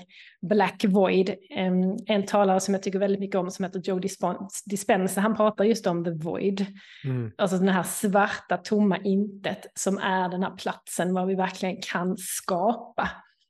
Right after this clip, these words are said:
Speaker 1: Och för att riktigt komma i skapande och för att riktigt liksom förstå oss själva och vad som är våra egna drivkrafter,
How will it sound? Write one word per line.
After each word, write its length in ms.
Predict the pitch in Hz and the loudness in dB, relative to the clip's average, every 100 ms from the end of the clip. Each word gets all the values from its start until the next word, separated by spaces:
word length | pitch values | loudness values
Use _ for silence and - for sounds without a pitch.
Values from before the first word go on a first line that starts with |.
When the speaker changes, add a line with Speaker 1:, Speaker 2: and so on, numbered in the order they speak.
| _ _ - | _ _ -6
Speaker 1:
Och 120 | 196 | -4
för 180 | - 196 | 0 0
att 220 | 196 190 | -2 0
riktigt 400 | 226 226 - - | 0 0 -6 -6
komma 280 | - 262 190 | 0 4 2
i 40 | |
skapande 720 | 180 - 202 202 - 175 170 175 | 0 0 0 0 -2 -2 -2 -2
och 140 | 190 | -4
för 180 | - 202 | -4 -6
att 120 | 190 | -4
riktigt 380 | 202 196 190 190 | -6 -2 -2 -2
liksom 440 | - - 196 196 - - - | -6 -2 -2 -2 -6 -16 -8
förstå 300 | 202 - 196 | -4 2 4
oss 220 | 185 185 | 4 0
själva 580 | - 196 220 208 160 170 | -2 -2 0 0 2 0
och 220 | 262 - | -2 -4
vad 260 | 185 175 180 | -2 -2 0
som 140 | 196 | -2
är 60 | 180 | 0
våra 300 | 185 180 180 | 0 -2 0
egna 380 | 220 185 185 202 | 2 2 2 0
drivkrafter, 760 | 226 254 254 - - - - | -2 -6 -6 -12 -12 -10 -10